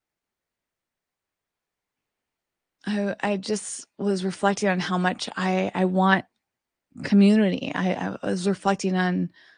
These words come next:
how much I, I wanna feel supported by others as much as I wanna support other people. And it feels weird because maybe it's bringing up this feeling that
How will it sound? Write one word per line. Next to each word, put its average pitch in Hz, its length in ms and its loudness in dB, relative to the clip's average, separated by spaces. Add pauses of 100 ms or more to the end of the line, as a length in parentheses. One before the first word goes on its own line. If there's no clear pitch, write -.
how 196 120 0
much 190 240 2
I, 185 300 4
I 185 80 0
wanna 185 300 0
feel 190 200 0
supported 180 680 0
by - 140 -2
others - 500 -4
as 180 140 -6
much - 220 -8
as 180 100 -6
I 175 80 2
wanna 175 240 0
support 175 380 -2
other - 200 0
people. - 640 -2 (1800)
And 196 160 4
it 190 100 0
feels 190 280 4
weird 196 500 6
because 175 880 0 (100)
maybe 196 520 4
it's 180 140 -4
bringing 175 380 2
up 170 240 2 (1600)
this 180 400 2
feeling 226 520 2
that 175 340 0